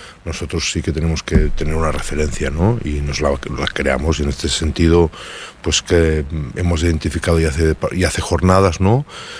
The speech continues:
el objetivo de quedar entre los diez primeros. Y ese, pues, si recordáis, al principio de temporada era, era ser uno de los mejores dieciséis, y una vez conseguido, pues el, el objetivo que nos quedaba era ser uno de los mejores diez,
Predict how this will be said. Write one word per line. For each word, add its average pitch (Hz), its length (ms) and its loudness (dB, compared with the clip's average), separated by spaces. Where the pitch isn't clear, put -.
el 87 140 -2
objetivo 82 340 -2
de 80 100 2
quedar 82 260 2
entre 78 200 -2
los 76 140 -4
diez 78 160 -6
primeros. - 640 -12
Y 82 100 -2
ese, 73 720 0
pues, - 460 -2
si 85 100 0
recordáis, 80 500 2
al 85 80 2
principio 87 380 0
de 80 40 2
temporada 87 600 4
era, 87 180 2
era 87 480 2
ser 90 180 0
uno 87 180 2
de 85 60 2
los 78 120 -2
mejores 82 420 0
dieciséis, 104 800 0
y 92 120 -2
una 85 280 0
vez 85 240 0
conseguido, 98 760 2
pues - 440 -8
el, 73 440 -6
el 71 360 -6
objetivo 78 400 -4
que 78 60 2
nos 80 140 0
quedaba 85 320 4
era 87 200 4
ser 80 200 0
uno 80 100 0
de 80 80 0
los 73 60 -2
mejores 76 360 -6
diez, - 380 -4